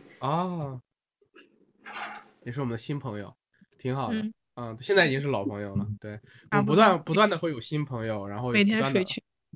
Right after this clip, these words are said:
Speaker 1: <laughs> 对，对，对。水群很快乐。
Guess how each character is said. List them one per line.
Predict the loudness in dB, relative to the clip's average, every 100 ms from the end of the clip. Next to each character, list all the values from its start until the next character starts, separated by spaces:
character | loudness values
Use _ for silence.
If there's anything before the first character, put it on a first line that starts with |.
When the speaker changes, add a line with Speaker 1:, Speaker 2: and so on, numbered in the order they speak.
| -20 -6
Speaker 1:
<laughs> | -2 2 2 4 -2 -2 -4 -4 -2
对， | 0 0 -2 -8
对， | -2 -2 -2 -10
对。 | -12 -10 -14 _ -20 _ _ -20 _ _ -20 _ _
水 | -10 -2 -2
群 | 2 2
很 | 2
快 | -2 -2 -2
乐。 | -2 -8